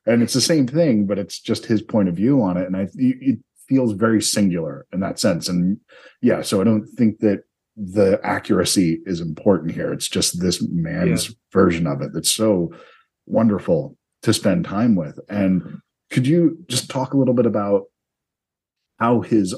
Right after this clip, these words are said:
Speaker 1: art and the way that he talks about it feels very relatable to me, where the, the idea of taking a piece of art and cutting it down, getting rid of all the extraneous stuff to find the meat of it, that,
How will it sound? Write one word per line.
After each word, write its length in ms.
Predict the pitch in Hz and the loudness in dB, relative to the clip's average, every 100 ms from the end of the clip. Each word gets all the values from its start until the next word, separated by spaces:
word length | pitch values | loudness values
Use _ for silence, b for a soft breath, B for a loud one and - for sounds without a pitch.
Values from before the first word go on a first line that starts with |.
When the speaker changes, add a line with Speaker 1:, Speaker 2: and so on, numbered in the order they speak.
| - | -6
Speaker 1:
art 420 | 95 95 76 - - | -2 -2 -2 -10 -6
and 580 | 107 98 90 85 82 - - _ _ _ - | -2 -2 -2 -2 -4 -8 -18 _ _ _ -4
the 600 | 101 101 90 87 82 85 - _ _ _ _ _ _ _ _ _ _ _ | 2 2 2 0 -2 -4 -8 _ _ _ _ _ _ _ _ _ _ _
way 100 | 123 | 4
that 180 | 117 107 | 4 4
he 120 | 113 | 2
talks 360 | - 104 101 - | 2 0 -2 0
about 200 | 92 87 | 0 0
it 100 | - | 2
feels 180 | 110 | 2
very 200 | 90 104 | 4 4
relatable 560 | 90 90 87 87 76 73 | 4 0 -2 -4 -6 -8
to 100 | - | -8
me, 240 | 82 64 - _ | -8 -8 -16 _
where 320 | 98 95 95 | -2 0 0
the, 280 | 90 98 101 | 0 0 -2
the 100 | 98 | -2
idea 440 | 98 95 98 104 98 | -2 0 2 2 0
of 120 | 87 | -2
taking 420 | - 98 101 92 | -4 -4 -2 -4
a 120 | - 92 | -4 -8
piece 580 | - 131 104 - - b b _ - | -2 0 0 -2 -8 b b _ 0
of 160 | 190 | 0
art 280 | - 92 90 | 2 0 -2
and 100 | 95 | -4
cutting 240 | - 117 104 | 0 2 4
it 100 | - | 2
down, 380 | 98 90 76 | -4 -4 -6
getting 240 | 76 104 101 | -4 -2 0
rid 140 | 98 | 0
of 100 | 90 | 2
all 200 | 92 90 | 4 4
the 120 | 92 | 2
extraneous 540 | 87 - 104 95 90 - | -2 -2 -2 0 -2 0
stuff 260 | - 90 | 0 0
to 80 | - | -2
find 460 | - - 98 104 92 | -8 -4 0 0 0
the 80 | 92 | 0
meat 280 | 92 101 | 0 0
of 100 | 104 | 0
it, 160 | 85 80 | -2 -4
that, 260 | 92 95 | -2 -2